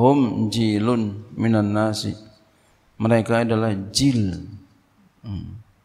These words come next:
Jadi mereka itu adalah jil. Iya.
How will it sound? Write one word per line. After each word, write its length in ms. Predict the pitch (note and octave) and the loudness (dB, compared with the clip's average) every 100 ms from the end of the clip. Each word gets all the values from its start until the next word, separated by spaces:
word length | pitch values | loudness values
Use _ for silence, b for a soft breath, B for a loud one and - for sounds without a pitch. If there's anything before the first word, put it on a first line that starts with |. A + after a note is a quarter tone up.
| _ _ _ _ _ _ - | _ _ _ _ _ _ -14
Jadi 320 | G2 G2 A#2 | -6 -4 -4
mereka 400 | G#2 G#2+ G#2+ A2 | -4 -2 -2 -4
itu 160 | G#2+ A2 | -6 -2
adalah 560 | B2 G#2+ G#2+ B2+ - - G2 | -2 0 -2 -4 -8 -10 -10
jil. 320 | A2 D#3+ C#3 - - - _ _ _ _ _ | -4 -4 -4 -8 -16 -20 _ _ _ _ _
Iya. 320 | - G2+ F#2+ | -12 -8 -8